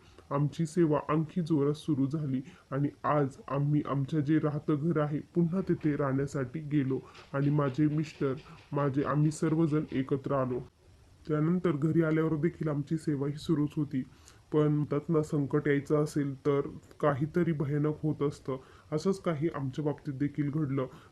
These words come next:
माझे मिस्टर आणि माझा जो छोटा मुलगा आहे, ते असे सहज रस्त्याने चाललेले होते. आमच्या घरासमोरच एक रोड जातो,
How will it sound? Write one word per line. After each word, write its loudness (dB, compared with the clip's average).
माझे 2
मिस्टर 2
आणि 0
माझा 0
जो 0
छोटा 0
मुलगा 0
आहे, -2
ते 0
असे 0
सहज 0
रस्त्याने 2
चाललेले 0
होते. -2
आमच्या -4
घरासमोरच 0
एक -2
रोड 2
जातो, -2